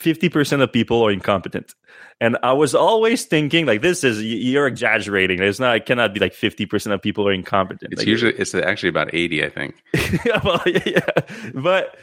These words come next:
Speaker 1: the, now, n-, the more I've been thinking about this, he's actually not wrong because, like, first of all, there's a lot of people that just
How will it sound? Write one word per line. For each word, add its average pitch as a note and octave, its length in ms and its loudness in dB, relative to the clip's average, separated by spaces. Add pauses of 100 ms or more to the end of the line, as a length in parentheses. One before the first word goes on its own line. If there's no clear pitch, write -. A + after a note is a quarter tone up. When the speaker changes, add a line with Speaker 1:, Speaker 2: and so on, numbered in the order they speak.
(120)
Speaker 1:
the, D3+ 240 2
now, F3+ 460 2 (180)
n-, D3+ 240 0
the D3 100 4
more A3 200 4
I've D#3 160 2
been C#3 140 -2
thinking F#3 340 0
about E3+ 340 4
this, F#3 220 0 (240)
he's D3 120 -2
actually D4 340 2
not F#3 300 2
wrong C3+ 440 4
because, C#3 500 2 (640)
like, D3+ 260 2
first A#3 220 0
of E3+ 40 2
all, C#3 60 6
there's C3 140 2
a - 20 -2
lot F3 80 4
of D#3+ 80 -2
people D3 220 0
that A#2+ 120 2
just G#2 240 -6